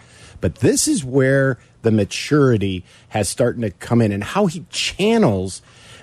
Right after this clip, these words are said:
this sort of energy, the, the anger, the temper, but he's able to channel it now in a more positive way and to make that emotion work for him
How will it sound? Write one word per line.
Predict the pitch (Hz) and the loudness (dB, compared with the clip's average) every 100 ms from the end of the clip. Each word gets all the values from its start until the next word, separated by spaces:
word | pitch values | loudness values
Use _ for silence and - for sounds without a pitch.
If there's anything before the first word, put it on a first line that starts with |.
| - | -8
this | 113 135 170 - - _ | 0 2 2 -2 -8 _
sort | - - 165 147 | -10 0 2 2
of | 113 135 | -2 0
energy, | 131 135 101 107 95 | 2 2 0 -2 -2
the, | 87 104 104 92 - - - - - | -2 0 0 -2 -8 -20 -20 -20 -6
the | 98 104 101 - | 0 0 0 -2
anger, | 110 131 127 123 | 0 2 4 2
the | 110 | 2
temper, | 101 - 123 120 123 | -2 -4 -2 0 0
but | 87 104 | 0 0
he's | 98 - _ - | -2 -6 _ -8
able | 131 151 151 | -4 -4 -4
to | 131 | -6
channel | 117 - 135 151 127 | -6 -4 0 2 0
it | 101 | -2
now | 104 101 | -4 -2
in | 101 | 0
a | |
more | 101 107 | 2 0
positive | 90 - - 135 135 135 117 92 | -2 -6 -2 0 0 0 0 -2
way | 104 139 123 107 - - | 0 0 0 -4 -14 -10
and | - 123 | -4 -2
to | 117 | 2
make | 110 127 160 - | 4 4 0 0
that | 131 131 | 0 2
emotion | 110 113 117 - 110 | 2 2 2 0 0
work | 101 113 - | 2 0 -2
for | - - 104 156 | -12 -4 0 0
him | 165 240 262 | -2 -4 -6